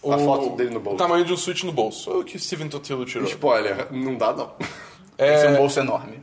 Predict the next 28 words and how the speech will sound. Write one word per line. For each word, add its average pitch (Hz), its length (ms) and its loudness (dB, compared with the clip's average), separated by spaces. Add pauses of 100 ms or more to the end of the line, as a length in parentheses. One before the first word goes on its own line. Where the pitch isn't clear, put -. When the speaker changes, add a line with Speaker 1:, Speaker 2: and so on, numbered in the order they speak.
Speaker 2:
não 160 200 2
Speaker 3:
É. 214 40 0
Speaker 2:
consigo 214 340 0
ver 160 180 0
ele 160 260 0
como 165 240 -4
um 160 60 -6
sucessor, 156 440 -2
sucessor 160 520 -4
do 147 80 -10
três 160 180 -2
D 165 80 2
S. 110 300 0 (280)
Agora, 156 440 4
a 170 100 2
minha 170 160 0
aposta. 117 480 -2
Um 143 100 -6
Switch 202 340 -6
Mini 170 340 -4
em 180 80 -4
dois 160 160 -2
mil 156 80 -6
e 147 40 -6
dezenove, 139 460 -2
sem 185 220 -4
controles 160 560 -6
destacáveis, 110 640 -2